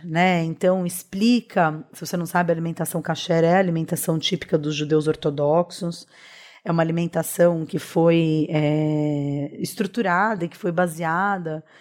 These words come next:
na Torá, que é como se fosse o, a Bíblia, né? É o livro religioso dos judeus. Então, é, são princípios religiosos que regem a alimentação dos judeus ortodoxos. Então,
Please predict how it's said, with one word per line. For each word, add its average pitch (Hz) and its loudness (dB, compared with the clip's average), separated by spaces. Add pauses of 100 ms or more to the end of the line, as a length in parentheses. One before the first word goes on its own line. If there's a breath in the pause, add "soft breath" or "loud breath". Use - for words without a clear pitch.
(200 soft breath)
na 190 0
Torá, 185 2 (140)
que 160 0
é 160 4
como 165 0
se - -8
fosse 165 0
o, 165 2
a 180 -2
Bíblia, 147 0
né? 165 4
É 160 6
o 160 4
livro 165 0
religioso 165 2 (460 loud breath)
dos 156 -2
judeus. 156 4 (320 loud breath)
Então, 170 2
é, 156 2
são 185 2
princípios 214 2
religiosos 190 2
que 208 -2
regem 175 4
a - 4
alimentação 165 2
dos 160 2
judeus 156 4
ortodoxos. 151 0
Então, 165 0